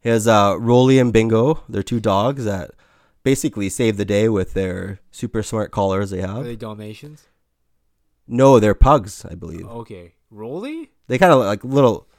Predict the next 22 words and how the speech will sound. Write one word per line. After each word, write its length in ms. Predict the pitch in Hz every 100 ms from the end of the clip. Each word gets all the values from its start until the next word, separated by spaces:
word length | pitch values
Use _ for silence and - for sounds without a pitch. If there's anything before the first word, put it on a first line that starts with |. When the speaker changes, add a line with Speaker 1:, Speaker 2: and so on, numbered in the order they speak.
| _ _
Speaker 1:
little 160 | 160 139
pugs. 380 | 107 92 95 262
Speaker 2:
Okay. 200 | 247 254 _
Speaker 1:
But 160 | 90 - _ _ _
anyway, 300 | 135 110 101 - _ _ _ _ _
that's 180 | 151 170
my 180 | 165 147
little 460 | 147 131 113 110 - _
two 180 | - 139
cents 340 | - 120 117
on 120 | 120 104
Dad 180 | 110 107
Blog 260 | 110 101 98
today. 300 | 95 92 107
Don't 200 | 120 139
let 100 | 135
your 80 | 123
kids 260 | 131 120
watch 200 | 110 107
this 140 | 98 -
Paw 260 | 117 117
Patrol, 360 | 113 - 110